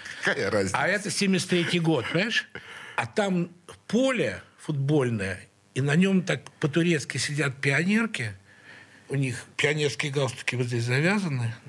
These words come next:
Speaker 2: на пупу. Значит, они, естественно, бикини или шорты. То есть у тебя ощущение, вот, наверное, то, что был Вудсток.
Speaker 1: Да.
Speaker 2: И ты выходишь на сцену всего в четырнадцать лет,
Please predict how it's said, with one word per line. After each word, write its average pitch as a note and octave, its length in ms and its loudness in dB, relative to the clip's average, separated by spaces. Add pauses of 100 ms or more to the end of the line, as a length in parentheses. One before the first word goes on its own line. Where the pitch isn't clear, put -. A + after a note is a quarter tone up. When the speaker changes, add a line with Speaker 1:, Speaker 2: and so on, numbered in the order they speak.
(160)
Speaker 2:
на C3 100 -4
пупу. A#2 460 -8 (680)
Значит, G#2 400 2
они, B2 260 2
естественно, A2+ 480 0
бикини B2+ 640 4 (360)
или B2+ 180 2
шорты. E3+ 600 0 (560)
То D3 100 2
есть B2+ 120 0
у - 20 -10
тебя F3 120 2
ощущение, F#3 520 0
вот, D3 180 0 (160)
наверное, F3+ 280 0
то, F#3+ 120 2
что - 160 -2
был D#3+ 180 4
Вудсток. D#3 680 -2 (260)
Speaker 1:
Да. D2+ 540 0 (100)
Speaker 2:
И D3+ 80 2
ты F3 160 2
выходишь F#3+ 520 2
на E3 160 0
сцену A3 420 0
всего D#3+ 260 0
в D#3+ 60 0
четырнадцать - 500 0
лет, A#3+ 220 2